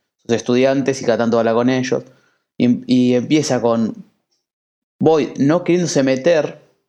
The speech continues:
en la pelea entre hermanos y hermanastros que empieza en un principio y empieza a desencadenar, hasta el punto donde cuando ya está Son en el hospital, Kid ya está muerto, él decide ir y comprar una escopeta para liquidar el asunto,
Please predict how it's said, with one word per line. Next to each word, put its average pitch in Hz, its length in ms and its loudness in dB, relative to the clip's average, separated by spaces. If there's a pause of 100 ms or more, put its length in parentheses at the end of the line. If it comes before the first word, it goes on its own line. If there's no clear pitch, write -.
(240)
en 117 140 0
la 110 120 0
pelea 135 360 2
entre 113 680 2
hermanos 120 380 0
y - 20 0
hermanastros 127 480 0
que - 80 -4
empieza 127 340 0
en 120 100 0
un 123 80 2
principio 131 380 0
y - 20 2
empieza 120 220 0
a 113 40 2
desencadenar, 120 580 -2 (560)
hasta - 220 -2
el 120 120 0
punto 165 380 2
donde 120 240 0
cuando 107 220 0
ya 151 160 0
está 143 480 -4 (500)
Son 143 320 0
en 131 40 2
el 120 120 2
hospital, 123 760 0 (580)
Kid 139 380 0
ya 143 140 0
está 131 200 -2
muerto, 165 800 0 (420)
él 160 420 2
decide 147 300 0
ir 160 260 2
y 160 80 0
comprar 127 480 0
una 135 140 -2
escopeta 143 720 -2 (380)
para 110 180 0
liquidar 123 420 0
el 127 160 0
asunto, 151 600 -2